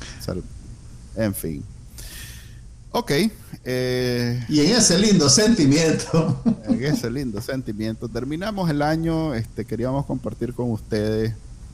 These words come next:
Speaker 1: este es el último episodio de este año. Vamos a ver, como les decía, este podcast nació para las elecciones.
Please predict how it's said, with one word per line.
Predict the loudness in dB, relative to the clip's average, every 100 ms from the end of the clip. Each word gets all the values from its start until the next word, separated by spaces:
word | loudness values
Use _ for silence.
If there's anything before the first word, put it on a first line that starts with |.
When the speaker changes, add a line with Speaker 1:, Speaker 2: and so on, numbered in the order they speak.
| -16 -16 -14
Speaker 1:
este | -12 -4 -2
es | 0
el |
último | -2 -2 -2
episodio | -2 -4 -2 0 2
de | 0
este | 0 -2
año. | -2 0 0
Vamos | 0 0 0
a |
ver, | 2 0 -2 -6
como | -6 -4 -2
les | -2
decía, | -4 -2 -2 -2
este | -2 -6
podcast | -4 -6 -4 -2
nació | -2 -2 -4
para | -4 -4 -4 -4
las | -6 -4
elecciones. | -4 -2 0 0 0 -4